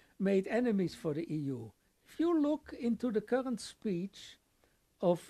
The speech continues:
the, in the, in the, what was it, the Rosh Hashanah speech or so, of the new ambassador, uh, he didn't say much. He always said,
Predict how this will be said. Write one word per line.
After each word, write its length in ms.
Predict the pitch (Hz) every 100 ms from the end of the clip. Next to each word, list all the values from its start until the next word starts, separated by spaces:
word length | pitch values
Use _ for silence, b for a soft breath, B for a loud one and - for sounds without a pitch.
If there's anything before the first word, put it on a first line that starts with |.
| 180
the, 400 | 196 185 185 349
in 120 | 196 202
the, 320 | 175 - 175
in 140 | 170
the, 120 | 151 180
what 160 | 160
was 160 | 202 247
it, 80 | 190
the 100 | 170
Rosh 200 | 165 156
Hashanah 440 | 131 135 175 269
speech 420 | - 247 233 -
or 80 | 202
so, 300 | - 185 165 b b -
of 120 | 180
the 80 | 214
new 240 | 240 339
ambassador, 760 | 285 175 151 - - 120 127 254 _ _ _ _ _ _
uh, 440 | 262 285 285 285 285 285 294
he 220 | 226 302
didn't 280 | 277 226 196
say 260 | - 294 311
much. 360 | 240 175 - -
He 140 | 190
always 380 | 254 269 269 233
said, 240 | 240 247